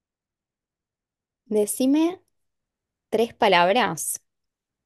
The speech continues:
o conjuntos de palabras que hayan descrito tu relación con tu cuerpo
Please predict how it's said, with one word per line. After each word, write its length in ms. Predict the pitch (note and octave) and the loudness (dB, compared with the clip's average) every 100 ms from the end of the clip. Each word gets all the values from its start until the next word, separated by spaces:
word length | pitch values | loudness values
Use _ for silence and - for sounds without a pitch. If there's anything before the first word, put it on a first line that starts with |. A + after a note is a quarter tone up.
| _ - | _ -10
o 440 | E3 D3+ D3+ D#3 - | -6 -4 -6 -10 -8
conjuntos 540 | E3+ D3 F3+ E3+ F3+ | -6 -4 -4 -2 -2
de 60 | D#3 | 0
palabras 720 | D3+ D3 D3+ F3 E3+ D#3+ - _ _ _ _ | 2 2 0 0 0 -4 -16 _ _ _ _
que 460 | F3 F3 F3+ F#3 _ _ _ _ _ _ _ _ _ _ _ _ _ _ - | 0 2 4 0 _ _ _ _ _ _ _ _ _ _ _ _ _ _ -4
hayan 320 | G3 A3 A3 | -4 -2 -2
descrito 840 | E3 - - F#3+ F#3 - G3+ G3+ | -4 -10 -6 -4 -2 4 4 4
tu 560 | - F3 E3 E3 F3 F3+ | 0 -4 -2 -2 -4 -4
relación 500 | F3 E3+ D#3+ - F3 F3+ | -2 -2 -2 -6 -6 -4
con 200 | G#3 G3+ | -4 -6
tu 140 | - | -6
cuerpo 600 | - E3+ E3 - F#3 A3 | 2 2 2 0 -2 -2